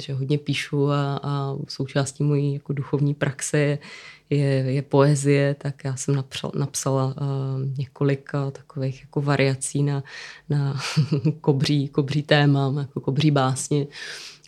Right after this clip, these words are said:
A když jsem nad tím přemýšlela, co by byl jako dobrý název pro, pro tu knížku, tak mi nějak z toho automaticky vyplynul Polibek kobry.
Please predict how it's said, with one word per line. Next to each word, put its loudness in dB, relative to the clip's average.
A -2
když -2
jsem 2
nad 2
tím 6
přemýšlela, 4
co -2
by 4
byl 4
jako 0
dobrý 4
název 2
pro, 0
pro -6
tu -6
knížku, -2
tak -8
mi -2
nějak -4
z -16
toho 0
automaticky -4
vyplynul 2
Polibek 0
kobry. 0